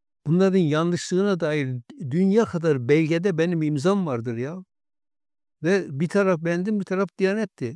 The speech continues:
Resmi anlaşmamız var. Ne oluyor yani? O zaman biz yanlışsak gelin anlatın, bir ilmi bir şey söyleyin ortaya. İşte buyurun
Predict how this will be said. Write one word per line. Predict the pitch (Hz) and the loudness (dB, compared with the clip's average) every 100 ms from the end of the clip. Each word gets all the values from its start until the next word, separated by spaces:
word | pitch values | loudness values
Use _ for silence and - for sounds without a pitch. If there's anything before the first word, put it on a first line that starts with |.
| 139 | -2
Resmi | 147 - 220 208 147 - 170 | -4 0 -2 -2 -6 -10 -6
anlaşmamız | 165 170 - 185 233 190 | -4 -4 -4 -4 -4 -4
var. | 123 - _ _ _ _ _ _ _ _ _ | -10 -14 _ _ _ _ _ _ _ _ _
Ne | 131 170 | 0 2
oluyor | 277 233 170 143 127 | 4 4 6 4 2
yani? | 135 135 135 127 - | 0 -2 -2 -4 -2
O | 180 | 0
zaman | 226 214 185 | 2 2 2
biz | 175 175 | 0 0
yanlışsak | 175 220 247 - 214 | 0 0 -4 -4 -4
gelin | 214 214 | -2 -2
anlatın, | 208 226 247 - 247 | 0 0 -2 0 0
bir | 185 | 0
ilmi | 190 196 220 | 0 0 0
bir | 202 | -2
şey | 254 240 | -4 -4
söyleyin | 220 202 202 | -4 -2 -2
ortaya. | 190 180 190 226 _ _ _ _ _ _ _ _ _ _ - | -4 -6 -8 -10 _ _ _ _ _ _ _ _ _ _ -6
İşte | 143 202 | 4 6
buyurun | 247 240 247 214 | 6 2 0 -4